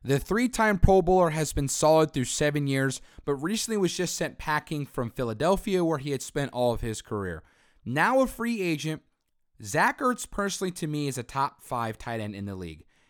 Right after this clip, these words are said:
He is a difference maker on offense and will be an immediate upgrade for any team that needs tight end help. The thing with Ertz, he never really has put up flashy numbers,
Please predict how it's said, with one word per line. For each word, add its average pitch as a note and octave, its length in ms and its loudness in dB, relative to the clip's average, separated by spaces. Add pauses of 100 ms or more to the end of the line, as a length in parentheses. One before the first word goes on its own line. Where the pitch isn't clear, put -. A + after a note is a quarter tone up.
He B2+ 160 -4
is A2 120 -4
a G#2+ 40 -8
difference E3+ 460 -2
maker F3+ 260 -6
on E3+ 120 -2
offense C#3 480 -4 (100)
and B2+ 160 -2
will A#2+ 80 -2
be B2 340 -4
an B2+ 80 -4
immediate C3 640 -4
upgrade C3 440 -4
for - 240 -8 (100)
any G3 340 0
team D#3 440 -4
that B2+ 240 -6
needs C3 420 -4
tight A#2 300 -4
end A2+ 220 -6
help. F#2+ 280 -8 (600)
The C#3 120 -2
thing A#3+ 300 -2
with A#3+ 180 0
Ertz, D3+ 420 -2 (160)
he E3 200 -6
never G#3 240 0
really A3 300 2
has F3+ 220 -2
put E3 200 6
up - 120 -6
flashy G#3 640 4
numbers, G2+ 600 -6